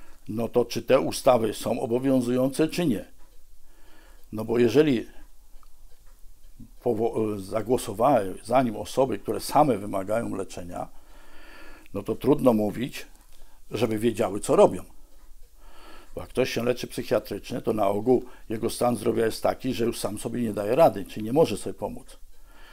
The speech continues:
Czyli jego ocena sytuacji jest bardzo zaburzona. A tutaj pan były minister, czyli osoba kompetentna, przynajmniej w teorii,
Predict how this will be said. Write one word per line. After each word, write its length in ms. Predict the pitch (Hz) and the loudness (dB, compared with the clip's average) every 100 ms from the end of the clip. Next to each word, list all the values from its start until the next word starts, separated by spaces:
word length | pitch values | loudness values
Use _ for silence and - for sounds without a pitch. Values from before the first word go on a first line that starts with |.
| - | -8
Czyli 300 | - 123 110 | 0 0 6
jego 300 | 135 151 127 | 6 8 6
ocena 520 | 117 - 143 131 95 - - - - | 2 4 4 4 2 -4 -14 -14 -10
sytuacji 760 | - 120 113 104 90 - 123 | -2 0 0 0 -2 -4 0
jest 220 | 120 98 95 | 0 0 -6
bardzo 360 | 101 101 120 | -6 -2 -2
zaburzona. 600 | 113 120 143 151 127 - - - - - - - - - - - - | 0 -2 4 6 4 2 -12 -14 -14 -14 -14 -14 -18 -16 -16 -14 -8
A 100 | - | -2
tutaj 340 | 127 135 175 | 4 6 6
pan 260 | 123 113 - - - - - - | 6 4 0 -12 -14 -14 -14 -10
były 320 | 98 123 147 | 2 6 8
minister, 680 | 131 123 117 - - 107 131 | 8 6 2 0 -2 -2 -2
czyli 360 | - 110 104 - | -4 -4 -4 -2
osoba 400 | 110 120 117 117 | -2 2 4 4
kompetentna, 1000 | 113 95 101 - 85 - 92 101 139 135 - | 4 -4 -4 -4 -8 -8 -4 0 0 -2 -14
przynajmniej 380 | - 95 113 98 | -10 -6 -6 -6
w 60 | - | -2
teorii, 640 | 113 98 87 95 123 | -2 -2 -8 -10 -10